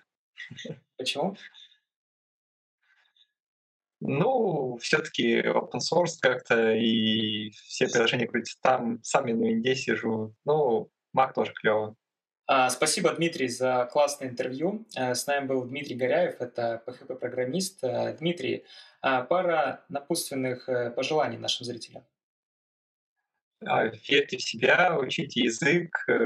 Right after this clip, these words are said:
Speaker 2: учите всё, что какие-нибудь смежные области, всё это вам пригодится.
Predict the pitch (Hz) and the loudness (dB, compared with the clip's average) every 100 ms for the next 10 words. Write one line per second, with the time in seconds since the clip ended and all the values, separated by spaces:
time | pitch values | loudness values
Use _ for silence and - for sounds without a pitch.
0 | 110 113 - 160 - 113 - 127 - - | 2 2 2 2 0 -2 0 0 0 0
1 | 113 - 123 117 113 131 123 123 117 123 | 0 -2 -2 -2 0 2 2 2 2 2
2 | 147 135 - 113 - 127 127 117 117 120 | 4 0 0 -6 2 2 4 0 0 0
3 | 120 117 175 175 - - | 0 2 0 2 0 0